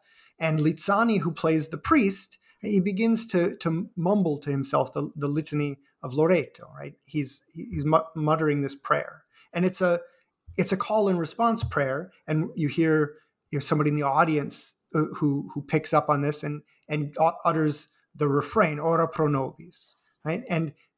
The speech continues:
first it's that one voice, and then it's a few more, and then it's a few more, until the entire crowd is, is shouting,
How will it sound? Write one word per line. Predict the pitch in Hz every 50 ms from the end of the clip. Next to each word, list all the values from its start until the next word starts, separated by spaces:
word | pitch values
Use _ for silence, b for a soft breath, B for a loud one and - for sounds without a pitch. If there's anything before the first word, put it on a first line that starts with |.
| _ _
first | - - 165 160 147 -
it's | 151 143 - -
that | 147 143 -
one | 147 143 147 143 143
voice, | 143 165 190 202 196 185 170 - - - - b b b b b b -
and | - 156 151 160
then | 156 151 151 151 135 - - - -
it's | 147 - 147
a | -
few | - - 151 139 131
more, | 135 143 160 175 180 175 170 165 160 160 151 151 B B B B
and | 143 143 143
then | 143 143
it's | 139 - 139
a | 127
few | - - 147 139 135
more, | 143 165 175 175 175 170 165 156
until | 151 147 - 202 208
the | 185 185 170
entire | 170 170 - - 226 254 240 220
crowd | 226 - - - 196 175 175 180 170 160 147 139
is, | 131 127 123 123 - - _ _ _ -
is | 156 143 - -
shouting, | - - 180 165 175 170 151 143 135 135 160